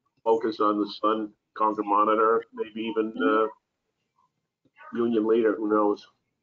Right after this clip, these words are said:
Speaker 2: The L P C does actually have a program in motion already for, um, the lead sinker removal. So they, the, their, um, their summer help will do, like, um,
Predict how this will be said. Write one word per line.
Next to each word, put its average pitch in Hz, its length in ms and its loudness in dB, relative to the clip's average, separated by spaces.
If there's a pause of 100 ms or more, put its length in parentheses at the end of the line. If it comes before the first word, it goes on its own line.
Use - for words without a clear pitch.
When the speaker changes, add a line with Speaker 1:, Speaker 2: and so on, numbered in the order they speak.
(440)
Speaker 2:
The 277 100 0
L 320 120 2
P 415 180 0
C 381 240 0
does 247 240 0
actually 277 320 0
have 262 80 0
a 254 40 -4
program 233 480 -2
in 202 140 -4
motion 214 320 -4
already 196 580 -2
for, 208 220 -2
um, 190 340 -4
the 226 160 -14
lead 214 160 -4
sinker 240 560 -2 (200)
removal. 254 520 0
So 262 180 0
they, 220 460 2
the, 233 320 -2
their, 226 240 4
um, 202 380 2 (800)
their 240 520 2 (480)
summer 262 340 0
help 285 380 0 (280)
will 233 240 0
do, 226 360 -4
like, 208 260 -4
um, 202 500 0